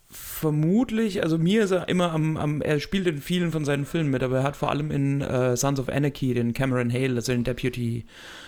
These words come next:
äh, Sheriff gespielt. Also wer das gesehen hat, das ist Taylor Sheridan. Und da zeigt sich auch, dass er einfach so ein bisschen ein Gespür und eine Vorliebe für diese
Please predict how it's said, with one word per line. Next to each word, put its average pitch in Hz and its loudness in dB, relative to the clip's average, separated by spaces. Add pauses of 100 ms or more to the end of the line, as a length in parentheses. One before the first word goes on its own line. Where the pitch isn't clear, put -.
(160)
äh, 117 0
Sheriff 113 -2
gespielt. 117 -4
Also 113 -4
wer 113 0 (560)
das 139 0
gesehen 135 2
hat, 127 -2
das - -2
ist - -4
Taylor 127 0
Sheridan. 123 0
Und 135 -2
da 139 2
zeigt 147 -2
sich 143 0
auch, 143 0
dass 143 -2
er 139 0
einfach 135 -2
so 151 0
ein 139 0
bisschen 139 -2 (580)
ein 143 -2
Gespür 170 2
und 151 -2
eine 147 2
Vorliebe 151 2
für 143 0
diese 131 0